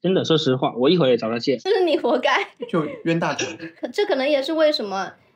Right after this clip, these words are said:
Speaker 2: 你当时做投资的时候，他欠了你钱，他不还你，因为你该。
Speaker 3: 因为我该。
Speaker 2: 呃，我记得因为子强他自己有这种赌博的经历，包括他也上岸了，然后当时其实发生了一件事情，我需要参考到他，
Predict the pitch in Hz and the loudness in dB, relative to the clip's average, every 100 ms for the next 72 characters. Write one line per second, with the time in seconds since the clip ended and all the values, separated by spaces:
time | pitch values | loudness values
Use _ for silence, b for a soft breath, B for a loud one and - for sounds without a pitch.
0 | _ 240 247 285 349 247 302 277 226 226 | _ -6 0 0 -2 0 0 2 -4 0
1 | 262 240 226 220 208 294 294 302 254 208 | 0 0 2 0 0 -4 -2 -2 0 -4
2 | 208 202 240 226 269 180 180 196 - _ | -6 -6 -4 -6 -6 -8 -8 -10 -14 _
3 | _ - 277 269 190 208 208 277 - _ | _ -8 -4 -4 -2 -2 0 -2 -6 _
4 | _ - 131 135 117 110 - 98 - 226 | _ -10 -4 -2 -2 -6 -10 -16 -12 -6
5 | 226 202 254 359 302 330 349 339 247 226 | -4 -2 -2 0 0 2 0 -2 -4 -6
6 | 226 269 285 302 302 247 240 233 196 208 | -4 -2 -2 -4 -8 -8 -4 -2 -2 0
7 | 294 233 208 180 170 b b - 233 220 | 0 0 -4 -4 -12 b b -10 -4 0
8 | 269 269 285 285 294 240 233 254 294 285 | 0 0 0 -2 -2 -2 0 0 0 0
9 | 240 254 269 285 294 220 170 135 214 262 | -2 -2 -2 0 0 -2 -4 -6 -4 -4
10 | 262 269 311 - 220 220 254 254 277 285 | -2 -2 -2 -4 -2 -2 -4 -6 -4 -2
11 | 320 320 285 220 214 254 254 269 254 - | -2 -2 -2 -2 0 0 -2 -10 -12 -12
12 | 185 180 208 226 196 226 - - 320 359 | -10 -6 -2 0 0 -2 -6 -4 0 2
13 | 269 262 302 277 285 277 - 208 208 233 | 0 0 -4 -4 -4 -6 -4 -6 -6 -10
14 | 208 | -12